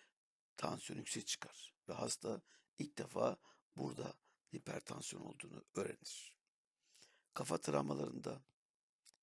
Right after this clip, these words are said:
tümörlerde, pıhtılaşım faktör eksiklerinde ve özellikle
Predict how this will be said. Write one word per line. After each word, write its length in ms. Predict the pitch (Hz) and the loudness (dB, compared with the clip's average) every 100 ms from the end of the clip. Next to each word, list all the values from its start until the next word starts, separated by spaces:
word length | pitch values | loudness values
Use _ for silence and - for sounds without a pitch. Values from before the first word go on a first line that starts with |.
| _ | _
tümörlerde, 840 | - 123 123 120 117 117 104 113 151 - _ _ _ _ _ _ _ _ _ _ | -6 0 2 6 6 6 4 0 0 -8 _ _ _ _ _ _ _ _ _ _
pıhtılaşım 460 | - - - - 123 | -10 -10 -4 -2 0
faktör 240 | 127 - | 0 2
eksiklerinde 720 | 131 - - 120 - - - - _ - _ _ _ - | 4 4 4 0 2 0 0 -4 _ -20 _ _ _ -2
ve 60 | |
özellikle 800 | - 120 - - 90 - - - | 2 2 2 0 0 -4 -6 -6